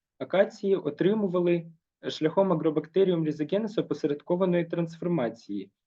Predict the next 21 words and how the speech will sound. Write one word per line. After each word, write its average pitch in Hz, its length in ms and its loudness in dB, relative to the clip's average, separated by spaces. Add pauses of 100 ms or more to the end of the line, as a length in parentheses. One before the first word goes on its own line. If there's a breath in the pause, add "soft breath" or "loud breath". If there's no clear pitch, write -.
(160)
яку 147 280 0
проводили 165 520 2
шляхом 151 400 -2
співкультивування 151 880 -2
стеблових 139 540 0
та 127 80 -2
гіпокотильних 123 760 -2
експлантів - 760 -4 (880)
із, - 420 -4 (880)
е, 131 300 0
бактеріальною 143 840 2
культ-, - 540 -6
суспензійною 160 680 2
бактеріальною 135 840 0
культурою 208 540 0
агропінового 147 640 2
штаму 131 380 -4
А 123 60 -4
чотири 190 400 0
Agrobacterium 151 600 0
rhizogenes. 151 680 -6